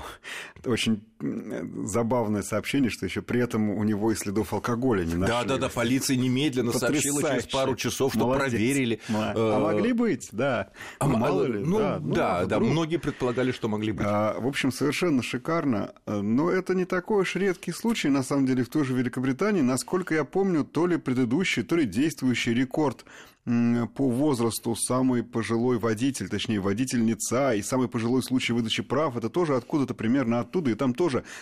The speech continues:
Speaker 1: фигурировали ц-, цифры там трехзначные буквально.
Speaker 2: Трехзначные.
Speaker 1: Да, что
Speaker 2: За
Speaker 1: такое в
Speaker 2: сто.
Speaker 1: сто, в сто шесть лет, что такое человек ездил. Значит, формально ограничения такого нет, и вводить его никто в мире не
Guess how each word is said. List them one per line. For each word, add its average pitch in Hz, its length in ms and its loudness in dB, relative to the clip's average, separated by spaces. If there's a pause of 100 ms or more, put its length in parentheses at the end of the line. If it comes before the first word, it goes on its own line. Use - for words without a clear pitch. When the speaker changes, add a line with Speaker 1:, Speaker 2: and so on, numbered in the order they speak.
(120)
Speaker 1:
фигурировали 127 640 2
ц-, 117 60 -8 (240)
цифры 175 340 0
там 113 220 0
трехзначные 135 720 0
буквально. 95 480 0
Speaker 2:
Трехзначные. 101 840 0
Speaker 1:
Да, 135 180 0
что 127 140 -6
Speaker 2:
За 127 80 0
Speaker 1:
такое 131 160 0
в - 40 -2
Speaker 2:
сто. 139 100 0
Speaker 1:
сто, 135 160 2
в - 100 -8
сто 156 220 0
шесть - 340 -2
лет, 170 260 2
что - 140 -8
такое 117 300 -4
человек 110 240 -2
ездил. 90 280 -2 (580)
Значит, 113 340 -2
формально 139 540 2
ограничения 127 580 0
такого 123 400 0
нет, 165 260 0
и 117 140 0
вводить 113 420 -2
его 120 380 0
никто 107 420 -2
в 104 80 0
мире 117 300 2
не 110 220 2